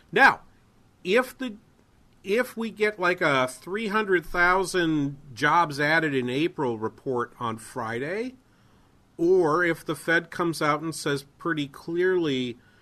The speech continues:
that this rate increase on Wednesday is the last one we'll see for a while, I might have to change my mind then.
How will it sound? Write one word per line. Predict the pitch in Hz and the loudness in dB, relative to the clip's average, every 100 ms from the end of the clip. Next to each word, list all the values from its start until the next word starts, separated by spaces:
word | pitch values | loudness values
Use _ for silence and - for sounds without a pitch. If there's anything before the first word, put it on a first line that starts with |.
| _ _ - | _ _ -4
that | 139 139 | -4 -2
this | 151 156 - | -2 -2 -2
rate | 120 139 165 | -2 -2 0
increase | 165 160 - 151 147 | -2 -4 -4 -4 -2
on | 143 131 127 | -4 -4 -2
Wednesday | 147 165 - 131 131 | -2 -4 -4 -2 0
is | 127 | -2
the | 127 | -6
last | 117 127 139 - | -4 -4 -4 -4
one | 147 139 | -4 -2
we'll | 120 | -4
see | - 135 151 | -6 -6 -6
for | - 175 | -6 -6
a | 175 | -4
while, | 175 180 208 214 - - - - - - - - - _ _ _ | 0 0 0 -6 -18 -20 -20 -20 -20 -20 -20 -20 -20 _ _ _
I | 165 165 220 | 4 6 6
might | 196 202 | 4 2
have | 208 196 180 | 4 0 0
to | |
change | 170 - 147 143 | -8 -4 -4 -4
my | 135 | -4
mind | 127 123 117 117 127 | -4 -4 -4 -6 -4
then. | 147 92 | -4 -6